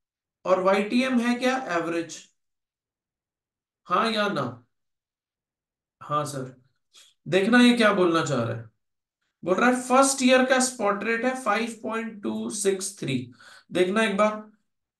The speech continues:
Visually कैसा दिखना चाहिए, it says time zero,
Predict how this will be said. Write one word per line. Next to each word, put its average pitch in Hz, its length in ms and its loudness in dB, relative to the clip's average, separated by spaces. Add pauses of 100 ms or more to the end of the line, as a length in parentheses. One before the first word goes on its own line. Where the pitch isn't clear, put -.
(120)
Visually 180 500 0
कैसा 214 320 -2
दिखना 208 280 -4
चाहिए, 208 320 -8
it 185 160 -4
says 233 360 -4
time 214 340 -2
zero, 208 300 -4